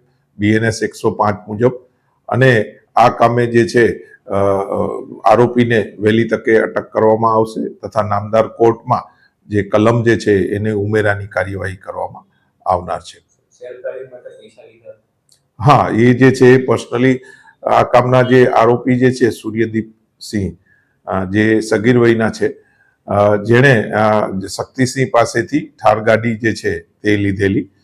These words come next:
Speaker 1: અને આ કામે, અ, જે, અ, ફેટલ કર્યા બાદ આ કામનો જે આરોપી જે છે, તે બી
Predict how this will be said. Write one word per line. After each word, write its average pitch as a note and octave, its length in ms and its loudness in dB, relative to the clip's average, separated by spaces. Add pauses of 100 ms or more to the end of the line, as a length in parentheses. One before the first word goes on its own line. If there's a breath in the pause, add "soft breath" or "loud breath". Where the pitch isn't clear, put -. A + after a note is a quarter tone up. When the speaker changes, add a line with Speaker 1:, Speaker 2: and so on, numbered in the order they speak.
(380)
Speaker 1:
અને A2+ 320 -4
આ A#2 200 2
કામે, A#2+ 540 0
અ, A2 320 -4
જે, G#2+ 520 0
અ, G2 280 -14 (760)
ફેટલ B2+ 320 2
કર્યા A#2 300 2
બાદ A2 240 4 (520)
આ G#2+ 80 0
કામનો A2 420 -2
જે A2 100 4
આરોપી G#2 480 0
જે A2+ 120 4
છે, G#2 240 -2
તે - 220 -4
બી A#2 380 -2